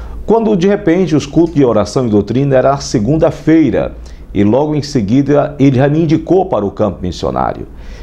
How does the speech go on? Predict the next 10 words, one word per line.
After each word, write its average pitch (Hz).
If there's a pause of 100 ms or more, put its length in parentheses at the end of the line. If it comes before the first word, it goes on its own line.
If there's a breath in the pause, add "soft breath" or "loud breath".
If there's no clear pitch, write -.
Eu 101
saí 104
de 104
Rio 92
Branco 113
em 98
lugares 98
que 98
enfrentávamos 101
estradas, 104